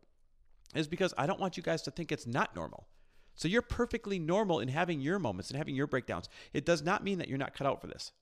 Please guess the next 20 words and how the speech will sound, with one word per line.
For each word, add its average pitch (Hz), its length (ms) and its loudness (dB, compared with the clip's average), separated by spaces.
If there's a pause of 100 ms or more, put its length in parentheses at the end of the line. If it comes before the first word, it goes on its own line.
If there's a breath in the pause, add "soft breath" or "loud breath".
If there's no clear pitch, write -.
(580)
It 151 120 -2
does 160 140 0
not 185 180 4
mean 185 160 0
that 156 80 -2
you're 123 80 0
not 135 140 0
gonna 139 100 -2
be 110 100 -4
successful. - 560 -6 (340 soft breath)
It 139 120 0
means 196 200 2
that 143 120 0
you 175 140 0
are 113 160 4
normal 180 640 0
A 156 180 4
F, 143 420 0 (540)
and 139 220 4
that 123 340 2